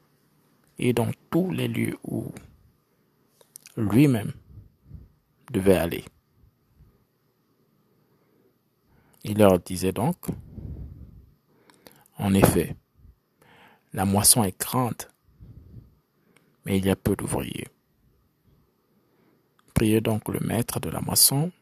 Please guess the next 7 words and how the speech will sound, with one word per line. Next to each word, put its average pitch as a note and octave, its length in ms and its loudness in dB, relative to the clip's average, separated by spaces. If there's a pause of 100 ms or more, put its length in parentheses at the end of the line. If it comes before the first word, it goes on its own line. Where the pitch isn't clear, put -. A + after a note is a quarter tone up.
(260)
d'envoyer B2 440 -4
des G#2 240 -2
ouvriers A2+ 440 -2
dans A#2+ 280 -4 (680)
sa - 420 4
moisson. » G2 400 0 (2500)
Allez, C3+ 340 6